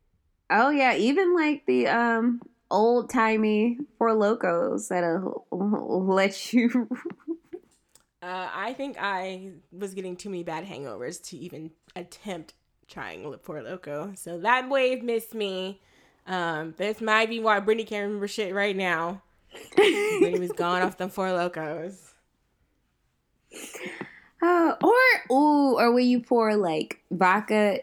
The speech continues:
Speaker 1: gin,
Speaker 2: No,
Speaker 1: and
Speaker 2: Brittany, we're
Speaker 1: something
Speaker 2: not doing
Speaker 1: else.
Speaker 2: this. I'm cutting all this out. <laughs> So
Speaker 1: Okay,
Speaker 2: we're not,
Speaker 1: anyway.
Speaker 2: no,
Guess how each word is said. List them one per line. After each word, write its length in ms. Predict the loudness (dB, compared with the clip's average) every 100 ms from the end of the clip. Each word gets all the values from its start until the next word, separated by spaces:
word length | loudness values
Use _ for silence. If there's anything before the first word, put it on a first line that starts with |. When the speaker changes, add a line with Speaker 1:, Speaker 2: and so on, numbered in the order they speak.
| -10 _ -4
Speaker 1:
gin, 680 | 2 2 4 4 4 0 -2 _ _ _ _ _ _ -20 _
Speaker 2:
No, 380 | 2 8 8 8
Speaker 1:
and 80 | 6
Speaker 2:
Brittany, 220 | 6 6
we're 60 | 6
Speaker 1:
something 60 | 6
Speaker 2:
not 180 | 6 6
doing 100 | 4
Speaker 1:
else. 60 | 2
Speaker 2:
this. 180 | -4 -6
I'm 140 | -6
cutting 240 | 0 0 2
all 140 | 0
this 180 | 0 -2
out. 200 | -2 -2 -10
<laughs> 120 | -20 -18
So 200 | -2 -2 -2 -2 4 6
Speaker 1:
Okay, 240 | 6 4 0
Speaker 2:
we're 140 | -6 2
not, 160 | 4 6
Speaker 1:
anyway. 380 | 4 2 0 -2
Speaker 2:
no, 240 | 0